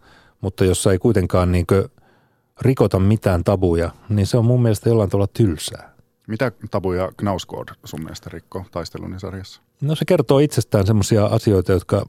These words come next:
Speaker 1: ei ole kauniita. Ja sitten se kertoo esimerkiksi tuommoista pohjoismaisesta miehestä, mikä, mi-, minkälaiseksi se on nykyisin tullut. Että,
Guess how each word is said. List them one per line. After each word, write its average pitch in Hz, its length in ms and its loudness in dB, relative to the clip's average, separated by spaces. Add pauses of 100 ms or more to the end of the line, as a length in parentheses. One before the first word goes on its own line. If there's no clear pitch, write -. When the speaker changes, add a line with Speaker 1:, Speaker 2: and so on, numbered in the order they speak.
(320)
Speaker 1:
ei 113 100 4
ole 107 100 4
kauniita. 101 520 2
Ja 98 60 2
sitten - 280 -4 (3000)
se 127 80 0
kertoo 151 320 2
esimerkiksi 135 280 2
tuommoista 131 300 2
pohjoismaisesta 113 800 2
miehestä, 110 500 2
mikä, 95 300 -2 (360)
mi-, 120 300 -2
minkälaiseksi 104 520 2
se 107 80 2
on 101 120 2
nykyisin 98 340 0
tullut. 92 380 -2
Että, - 220 -14